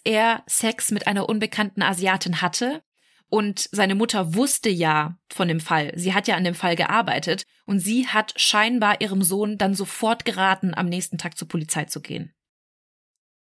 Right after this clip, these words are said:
Als das Ganze herauskommt, wird seine Mutter natürlich umgehend von dem Fall abgezogen und man kann auch später vor Gericht keine Einflussnahme von Mutter oder Stiefvater auf die Ermittlungen feststellen. Trotzdem gibt das alles ein sehr, sehr komisches Bild ab,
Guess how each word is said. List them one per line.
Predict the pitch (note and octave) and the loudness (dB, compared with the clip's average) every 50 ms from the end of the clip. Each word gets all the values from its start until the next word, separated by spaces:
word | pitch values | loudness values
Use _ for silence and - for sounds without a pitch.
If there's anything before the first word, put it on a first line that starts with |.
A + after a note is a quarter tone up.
| _ _ _ _ _ - | _ _ _ _ _ -2
Als | F#3+ G3+ - | -2 0 0
das | A3+ - - | 0 0 2
Ganze | G#3 G#3+ A#3+ B3 - A#3 A3 G#3+ G#3+ - | 2 0 0 0 -2 0 0 -2 0 0
herauskommt, | F#3+ F#3 E3+ F#3+ F#3 G#3 - - - - F3+ E3 F3+ G#3 G#3+ - - | 0 0 2 2 0 0 -2 -4 -4 -2 -2 0 0 -2 -4 -6 -8
wird | F3+ F3 E3+ F#3 G3+ G#3+ - - - - - | -6 -4 -2 -2 -2 -2 -4 -6 -12 -10 -8
seine | - G3 G3 F#3 F#3+ | -4 -2 0 2 2
Mutter | F#3+ G3+ - - G3+ | 2 0 0 0 0
natürlich | F3+ - - F#3 F#3+ - - - | 0 0 0 -2 -4 -4 -2 0
umgehend | A3+ A3+ A3+ G3+ G3+ G3+ F#3+ G3+ | 0 2 2 2 2 0 0 0
von | - - F#3+ | -2 -2 -2
dem | F3+ F3 | -2 -2
Fall | - - F#3 F3 E3+ | -2 0 0 0 0
abgezogen | - D#3 - - - D#3+ - - - D#3+ D#3 D3+ E3 F3 G3 A3+ - _ _ | 0 -2 -4 -6 -8 -6 -6 -4 -4 -4 -4 -4 -4 -4 -6 -6 -10 _ _
und | - F#3+ | 0 2
man | G3 F#3+ F#3+ | 2 2 2
kann | - G#3+ G#3+ | 2 0 0
auch | - G#3 | 0 0
später | - - - A3 - A#3+ G3+ | -2 0 0 0 0 0 -2
vor | - G3 F#3+ | -2 -4 -4
Gericht | D#3+ F#3 F3+ G3+ G#3 - - - - - - _ _ _ _ _ _ - | -4 -4 -4 -4 -4 -6 -6 -6 -6 -8 -8 _ _ _ _ _ _ -4
keine | - G#3+ G#3+ G#3+ G3+ - - | 0 2 2 2 2 0 0
Einflussnahme | G3 A3 - - F#3+ F#3 - - E3 D#3+ D#3+ E3 E3 | -2 -4 -4 -4 -4 -4 -2 2 2 2 2 2 0
von | E3 - F3+ F3+ | -2 -2 -2 -2
Mutter | F3 F#3 F#3 - F3 - | -2 -2 -2 -4 -4 -2
oder | D#3+ E3 D#3+ | -2 -2 -2
Stiefvater | - - F#3+ F3+ - - D#3+ D3+ C#3+ - D3+ | -2 -2 -4 -4 -4 -2 -2 -2 -2 -2 -6
auf | D#3 | -6
die | - - | -4 -2
Ermittlungen | E3 E3 D#3+ D#3+ - D#3+ D#3+ D#3 | -2 -2 -2 -2 -4 -4 -4 -4
feststellen. | D#3 - D#3 D#3 - - - - - - - - - - _ _ _ _ _ _ _ _ _ _ _ _ _ _ - | -4 -6 -6 -4 -4 -4 -4 -4 -6 -8 -10 -12 -16 -18 _ _ _ _ _ _ _ _ _ _ _ _ _ _ -8
Trotzdem | - - C#4 D4 - - - A3+ A3 A3 A3 A3+ A3 | -4 -4 -4 -2 -4 -4 -2 0 0 0 0 -2 -4
gibt | - G#3 - G3 | -6 -6 -4 -4
das | G#3 - | -4 -2
alles | - - G3+ G3+ G3+ - | -2 -2 -2 0 -2 -2
ein | G3 F#3+ F3+ | -2 -2 -2
sehr, | D#3+ E3 F3 F#3 F#3 F#3 E3+ | -2 -2 0 2 2 2 2
sehr | E3+ E3 | 0 -2
komisches | E3 - - D#3+ D#3+ D#3+ - D#3 D#3 - | -2 -2 -2 -2 0 0 -2 -4 -6 -6
Bild | - - - - | -8 -8 -8 -8
ab, | D3+ D#3 - - | -10 -10 -12 -14